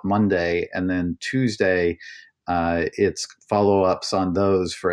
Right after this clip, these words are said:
any key issues that had to happen. We try to keep meetings to an absolute minimum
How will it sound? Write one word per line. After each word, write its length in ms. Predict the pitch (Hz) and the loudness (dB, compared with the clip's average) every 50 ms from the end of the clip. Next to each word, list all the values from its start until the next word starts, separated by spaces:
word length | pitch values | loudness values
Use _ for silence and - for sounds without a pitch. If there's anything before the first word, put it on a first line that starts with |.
| 90 104 | -2 -2
any 300 | 101 95 95 90 87 82 | -2 -2 -2 -2 -4 -6
key 360 | - - - 104 92 92 85 | -8 -4 -4 -2 -2 -2 0
issues 440 | 107 104 - - - 92 90 80 - | 0 0 0 -2 -4 -4 -4 -4 -4
that 160 | - 85 - | -4 -4 -2
had 180 | 95 92 87 80 | -2 -2 -2 -2
to 80 | 87 | -2
happen. 320 | 82 92 90 85 - - - _ _ - - - - - - - - | -2 -2 -2 -2 -4 -6 -10 _ _ -20 -18 -18 -16 -16 -14 -6 0
We 140 | - 110 104 | 2 2 2
try 380 | - - - - 127 131 135 | 2 0 0 2 2 4 4
to 80 | 131 127 | 4 2
keep 260 | - - 135 123 - | 2 2 0 2 4
meetings 320 | 120 120 120 107 117 113 107 | 4 4 4 6 4 2 4
to 80 | - 131 | 4 2
an 100 | 175 233 - _ - | 2 2 0 _ -2
absolute 580 | 160 160 147 143 127 - 143 131 131 123 - | 0 0 0 0 0 0 0 2 2 2 2
minimum 480 | 131 135 131 127 110 104 101 98 95 95 | 4 4 4 4 4 2 2 0 -2 -4